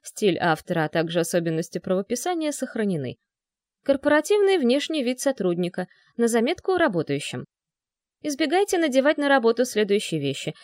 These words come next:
Слишком откровенные, слишком соблазнительные платья и юбки. Мини, топы с открытым животом, низко сидящие брюки, обтягивающую фигуру юбки, блузки и брюки, одежду, которая слишком высоко поднимается, опускается, когда вы сидите,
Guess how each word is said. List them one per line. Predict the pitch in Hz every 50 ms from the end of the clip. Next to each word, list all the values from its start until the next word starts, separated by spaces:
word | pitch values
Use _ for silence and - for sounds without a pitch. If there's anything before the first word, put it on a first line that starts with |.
| - -
Слишком | - - 349 403 - - 392 339
откровенные, | 339 - - 320 311 285 220 202 196 208 208 208 214 208 226
слишком | - - - 277 - - 339 330
соблазнительные | - 330 254 262 247 226 214 190 185 208 - - 285 277 277 269 262
платья | - 185 170 202 - - 240
и | - - 185
юбки. | 156 143 139 - - - - 143 - _ - - _ -
Мини, | 277 269 254 240 233 240 247 240 240 - - _ _
топы | - 381 370 - 320
с | 302 -
открытым | 285 277 - - 269 254 269 262 240
животом, | 233 240 214 202 185 - 175 156 151 180 220 - - - - -
низко | 311 330 339 - - 311
сидящие | - 277 233 233 208 220 - - 202 180
брюки, | 160 156 143 131 127 - - 185 233 247 - _ - - -
обтягивающую | 294 - - - 381 320 339 311 302 302 285 - 277 277
фигуру | - - 269 226 247 247 233
юбки, | 208 185 185 202 220 - - 277
блузки | 214 180 165 165 202 - - - 262
и | - - -
брюки, | 160 156 143 131 127 - - 220 285 330 - - - - -
одежду, | 240 247 247 311 349 302 262 294 -
которая | 277 262 262 269 247 233 240
слишком | 233 - 254 - - - 269 240 214
высоко | 220 - 220 196 - -
поднимается, | 233 - 208 185 190 180 190 208 190 175 180 - 190
опускается, | 165 - - - - - 208 220 214 202 - 190 -
когда | 180 175 156 165 156
вы | 147 143 -
сидите, | - - 151 - 131 123 - - 240